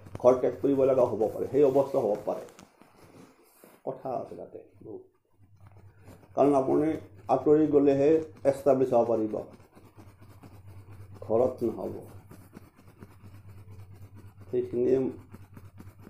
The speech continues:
ট্ৰাবল। এৰিছোঁ। নিশ্চয় আপোনালোকে গম পালে কিছু কথা হ'লেও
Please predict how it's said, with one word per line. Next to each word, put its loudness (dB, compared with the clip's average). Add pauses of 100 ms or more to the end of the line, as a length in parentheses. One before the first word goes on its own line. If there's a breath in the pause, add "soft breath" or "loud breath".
(220)
ট্ৰাবল। 2 (2500)
এৰিছোঁ। -4 (500)
নিশ্চয় 0
আপোনালোকে 2
গম 0
পালে -2
কিছু -10
কথা -6
হ'লেও -6